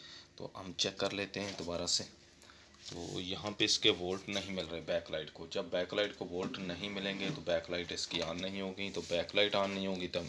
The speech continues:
display नहीं बनेगा, ठीक है। तो मैं अभी आपको दिखाने लगा हूँ, ये zoom कर दिया मैंने।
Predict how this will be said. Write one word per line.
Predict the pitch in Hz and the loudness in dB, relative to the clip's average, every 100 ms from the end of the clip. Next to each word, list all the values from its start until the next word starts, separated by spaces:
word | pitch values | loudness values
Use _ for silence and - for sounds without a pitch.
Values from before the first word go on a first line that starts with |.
| - - | -6 0
display | 90 - 90 110 | 2 2 2 0
नहीं | 98 85 85 82 | -2 -6 -6 -6
बनेगा, | 82 78 76 78 - - - - - - - - - | -6 -6 -8 -10 -14 -20 -14 -6 -4 -4 -8 -10 -4
ठीक | 87 - | -4 -2
है। | 101 - - - - - - - | -4 -4 -4 -2 0 -2 -6 -12
तो | - 82 85 104 127 127 - - - - - | -6 -4 -4 -6 -10 -16 -20 -20 -20 -20 -12
मैं | 87 90 - | -8 -8 -10
अभी | 87 90 90 | -8 -4 -2
आपको | 85 - 87 | -2 -4 -6
दिखाने | 87 85 - 90 | -4 -8 -8 -6
लगा | 101 101 | -6 -8
हूँ, | 104 104 - - - - - - - - - - - - - - | -8 -10 -16 -20 -20 -20 -20 -20 -20 -20 -20 -20 -20 -20 -20 -14
ये | 82 82 | -10 -8
zoom | - 85 | -6 -6
कर | 85 90 - | -6 -8 -8
दिया | 101 | -10
मैंने। | 101 101 | -10 -10